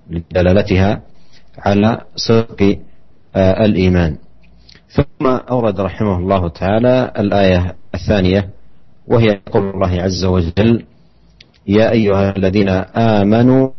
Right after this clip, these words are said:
أنفقوا من طيبات ما كسبتم ومما أخرجنا لكم من الأرض ولا تيمموا الخبيث منه تنفقون".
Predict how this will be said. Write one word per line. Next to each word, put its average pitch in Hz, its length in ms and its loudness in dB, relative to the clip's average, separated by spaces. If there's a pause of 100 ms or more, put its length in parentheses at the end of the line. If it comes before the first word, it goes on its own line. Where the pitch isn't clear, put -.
(220)
أنفقوا 127 460 2
من 135 200 4
طيبات 101 640 2
ما 87 200 -2
كسبتم - 640 -10 (680)
ومما 107 680 2 (240)
أخرجنا 98 680 -2
لكم 104 300 -4
من 92 220 0
الأرض 113 360 0 (680)
ولا 104 600 -2
تيمموا 98 640 0
الخبيث 101 640 0
منه 120 560 4 (180)
تنفقون". 82 560 -2